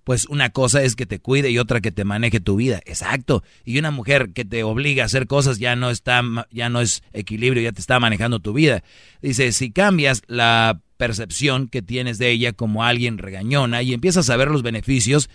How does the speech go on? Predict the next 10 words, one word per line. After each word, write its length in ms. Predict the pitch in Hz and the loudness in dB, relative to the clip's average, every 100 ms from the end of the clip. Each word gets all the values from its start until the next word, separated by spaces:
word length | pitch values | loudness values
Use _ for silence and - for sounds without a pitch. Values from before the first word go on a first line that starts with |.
| - - - | -20 -20 -8
tendrás 320 | 131 131 151 | -4 0 2
una 180 | 175 170 | 2 2
mejor 300 | 120 131 131 | 0 2 2
vida 200 | 117 127 | 2 0
de 120 | 117 92 | 0 -2
pareja". 440 | 107 120 110 92 - _ _ _ | 0 0 0 -2 -8 _ _ _
Y 60 | 127 | -4
les 140 | 123 | -2
digo 220 | 139 139 | 0 2
algo 260 | 113 76 67 | 2 0 -6